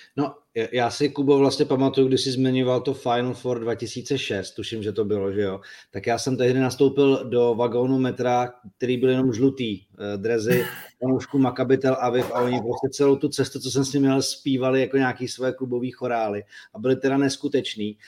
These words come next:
Zároveň samozřejmě si všichni dobře pamatujeme, nebo víme, že Maccabi, eh, svou dobu prostě jako udával, eh, rytmus v Eurolize a byť tam třeba nehrálo tolik izraelských hráčů,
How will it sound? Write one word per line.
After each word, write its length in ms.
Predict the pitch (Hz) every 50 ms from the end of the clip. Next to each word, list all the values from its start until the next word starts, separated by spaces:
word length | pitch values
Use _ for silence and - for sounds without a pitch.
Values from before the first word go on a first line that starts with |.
| - - - _
Zároveň 440 | 101 120 123 131 143 143 151 147
samozřejmě 380 | 143 147 139 143 135 135 147 139
si 160 | 135 - 147
všichni 280 | - - 139 - 151 147
dobře 220 | 147 135 120 147
pamatujeme, 500 | 147 139 143 143 139 - 143 143 139 139
nebo 160 | 135 131 135
víme, 280 | 127 123 131 156 175 147
že 100 | 127 135
Maccabi, 520 | 131 120 - - 127 120 131 131 131 131 127 - - _ _ _ _ _ 117
eh, 20 | 110 113 113 113 117 117 117 117 113
svou 440 | 107 - - - - 117 127 131 127
dobu 260 | 127 123 120 127 117
prostě 280 | 120 120 117 - - 127
jako 200 | 120 - 131 123
udával, 640 | 131 127 120 123 117 117 117 123 127 127 123 120 110
eh, 500 | 98 110 104 _ _ - - _ - 123
rytmus 680 | 127 131 131 123 135 147 156 170 - - - 101 -
v 100 | - 123
Eurolize 640 | 123 123 123 123 120 123 120 107 110 113 110 123 127 _ _ - - _ _ -
a 100 | 120 -
byť 220 | 131 131 151 147 -
tam 200 | 180 175 185 - - _
třeba 300 | - - - 143 160 156
nehrálo 460 | 147 139 131 135 135 139 143 147 143
tolik 320 | - 139 131 143 135 -
izraelských 560 | 135 123 120 131 131 127 - - - 151 131 127
hráčů, 520 | 123 113 110 110 - - 135 143 147 139